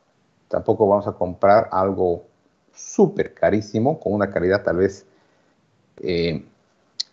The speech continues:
que está de más, sobredimensionada para lo que queremos hacer. Esto hay que saber medirlo muy bien. El próximo, la próxima área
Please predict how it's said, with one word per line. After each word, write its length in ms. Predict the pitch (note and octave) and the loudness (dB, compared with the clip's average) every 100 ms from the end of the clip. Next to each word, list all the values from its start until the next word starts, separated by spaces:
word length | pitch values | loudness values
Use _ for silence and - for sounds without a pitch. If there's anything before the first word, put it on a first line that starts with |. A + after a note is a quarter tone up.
| _ | _
que 200 | - G#2 | 4 4
está 260 | G#2 - B2 | 2 4 4
de 120 | A2 | 4
más, 380 | B2+ B2+ - - _ | 2 0 -4 -16 _
sobredimensionada 1200 | - - G2+ G2 G2 G2+ F#2 F2+ F#2+ F#2 G2+ - | -10 -2 0 0 0 -2 -4 -6 -2 0 0 0
para 200 | F2 E2+ | 0 0
lo 160 | D2 | -4
que 100 | - | -10
queremos 380 | D#2 E2 F2+ F2 | -8 -6 -4 -6
hacer. 380 | F2+ - - - - _ _ | -2 2 2 0 -18 _ _
Esto 300 | B2+ B2+ D3+ | -2 2 6
hay 140 | B2+ C3+ | 6 4
que 140 | A#2+ | 0
saber 280 | A2 G2 A2 | 0 2 2
medirlo 600 | G2+ G2 G#2 G2+ G#2+ - | 0 0 0 2 2 0
muy 340 | F#2 F#2+ F#2+ | -6 -4 -4
bien. 300 | F2+ C#2+ - - _ _ _ _ _ _ _ _ _ _ _ _ _ _ _ _ _ - | -4 -6 -8 -14 _ _ _ _ _ _ _ _ _ _ _ _ _ _ _ _ _ -8
El 140 | G2 | -8
próximo, 460 | - D3 D3+ D3+ C#3 | 0 2 4 4 4
la 120 | A2+ | 2
próxima 300 | D3+ D3 C3 | 0 -4 -4
área 500 | - A#2 B2+ C#3+ - | 2 4 4 2 -4